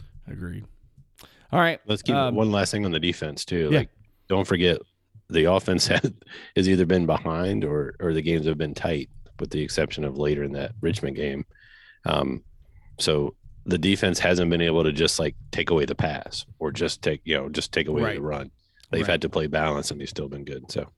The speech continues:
Speaker 2: yeah, sorry.
Speaker 1: Right.
Speaker 2: Had to add that.
Speaker 1: No, that's a good point. It's a very good point.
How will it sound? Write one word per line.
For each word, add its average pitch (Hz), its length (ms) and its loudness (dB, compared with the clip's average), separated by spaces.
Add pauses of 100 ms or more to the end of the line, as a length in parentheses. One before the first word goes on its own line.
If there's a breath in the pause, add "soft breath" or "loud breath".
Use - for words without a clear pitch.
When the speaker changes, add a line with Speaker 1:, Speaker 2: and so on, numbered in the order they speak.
Speaker 2:
yeah, - 120 -2 (320)
sorry. 80 200 -2
Speaker 1:
Right. 107 220 -8
Speaker 2:
Had 90 120 -2
to 82 100 0
add 71 120 -8
that. 69 120 -14 (300)
Speaker 1:
No, 190 160 0
that's 160 120 -4
a 160 40 -14
good 160 120 -6
point. 170 220 -6 (480 soft breath)
It's - 100 -20
a 131 40 -14
very 127 160 -4
good 127 120 -8
point. 107 220 -8